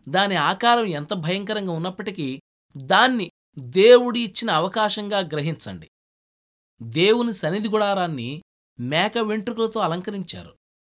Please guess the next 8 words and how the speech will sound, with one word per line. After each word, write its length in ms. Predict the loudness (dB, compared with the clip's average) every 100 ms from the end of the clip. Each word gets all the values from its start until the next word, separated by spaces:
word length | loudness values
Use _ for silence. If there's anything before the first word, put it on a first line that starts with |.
| _ _ -4
దానిలో 400 | 2 2 2 0
ఏ 240 | 0 -2
విధమైన 380 | 0 0 -2 -2
మహిమైనా 480 | -2 -2 -2 -2 -2
ఉంటుందని 680 | -2 -4 -4 -2 -2 -4 -10 _ _ -6
చూసేవాళ్ళు 500 | -4 -2 -2 0 0
ఎవరు 220 | 0 -2 -2
అనుకోగలరు? 600 | -4 -4 -4 -4 -8